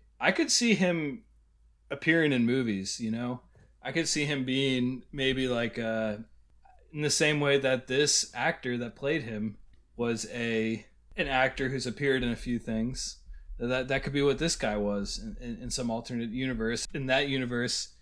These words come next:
Keating is probably not fired, but I see him getting bored after, like, two or three years or clashing too much with the culture and going and moving out to California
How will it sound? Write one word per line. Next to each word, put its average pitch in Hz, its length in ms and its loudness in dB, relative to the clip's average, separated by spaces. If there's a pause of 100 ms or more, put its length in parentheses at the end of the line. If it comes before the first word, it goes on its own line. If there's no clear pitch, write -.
(160)
Keating 135 640 2 (300)
is - 80 -20
probably 185 300 6
not 147 200 4
fired, 135 500 4
but 120 120 -2
I 123 120 0
see 143 260 2
him 139 340 0
getting 120 380 2
bored 113 500 -2
after, 110 320 -6
like, 104 260 -8
two 131 180 -8
or 123 80 -4
three 113 240 -6
years 107 520 -4
or 110 400 -6 (520)
clashing 131 500 4
too 123 140 -2
much 120 300 -2
with 113 100 -6
the 113 80 -6
culture 113 520 -4
and 110 180 0
going 120 360 0
and 113 240 2 (420)
moving 127 260 2
out 117 240 0
to 113 380 0
California 107 880 -2